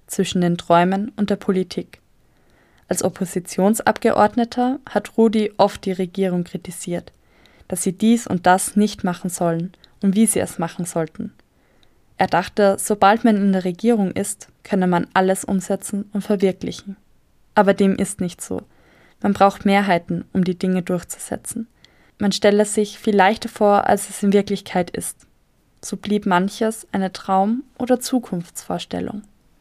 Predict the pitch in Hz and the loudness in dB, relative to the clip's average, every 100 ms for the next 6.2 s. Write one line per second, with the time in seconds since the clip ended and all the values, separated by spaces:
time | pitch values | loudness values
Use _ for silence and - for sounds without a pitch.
0 | _ _ _ _ _ _ _ _ _ _ | _ _ _ _ _ _ _ _ _ _
1 | _ _ _ 247 247 247 208 214 196 196 | _ _ _ 6 6 4 2 2 4 4
2 | 202 - 220 208 - 185 175 185 - 165 | 2 4 6 6 4 2 2 0 -6 -8
3 | - - 190 180 190 202 190 185 180 - | -6 0 4 4 4 4 2 2 -2 0
4 | 190 - 185 - 185 170 165 - - _ | -2 -4 -8 -6 -4 -2 -2 -4 -16 _
5 | _ _ _ - - - - 180 - - | _ _ _ -2 0 0 -2 -8 -8 -2
6 | 226 247 | 2 2